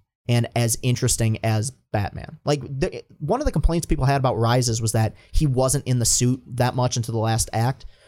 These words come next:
To me, that w-, that was a, a success and not a failure, because Nolan succeeded in what he wanted to do, which is make a series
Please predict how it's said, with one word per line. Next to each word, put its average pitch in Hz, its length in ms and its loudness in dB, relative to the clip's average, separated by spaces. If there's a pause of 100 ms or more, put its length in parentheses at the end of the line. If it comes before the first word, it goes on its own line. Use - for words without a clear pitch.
(500)
To 185 60 2
me, 269 140 0
that 214 80 2
w-, 165 220 -4
that 185 180 2
was 151 240 0 (240)
a, 151 160 2
a 143 100 4
success - 640 4
and 139 80 0
not 131 140 4
a 113 60 2
failure, 151 420 2
because 120 360 0
Nolan 135 340 4
succeeded 131 600 2
in 120 120 0
what 113 140 0
he 123 120 -2
wanted 117 420 0
to - 100 2
do, 117 200 2
which 120 220 0
is 113 140 0
make 120 240 2
a 131 60 0
series 117 560 2